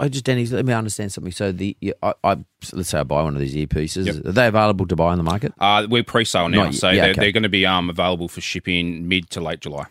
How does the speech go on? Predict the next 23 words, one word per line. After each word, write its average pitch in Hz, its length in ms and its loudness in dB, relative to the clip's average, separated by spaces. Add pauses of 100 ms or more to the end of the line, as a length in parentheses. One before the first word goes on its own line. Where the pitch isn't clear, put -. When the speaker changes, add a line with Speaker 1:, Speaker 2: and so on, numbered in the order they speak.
(120)
Speaker 1:
Okay, 95 160 2
so 95 140 2
I, 104 160 4
I, 104 100 2 (100)
I 113 100 0
get 131 160 2
the 107 80 4
earpiece. 92 520 2 (140)
Speaker 2:
Mm. 87 360 -4
Speaker 1:
I, - 40 -4
um, 82 240 2
I 80 60 2
presume, 95 420 4
presumably, 101 400 2
what 85 160 4
I've 82 120 4
gotta 85 180 4
do 82 120 2
is 80 140 2
I've 78 140 2
gotta, 82 320 4
uh, 78 200 4 (520)
c-, - 140 -4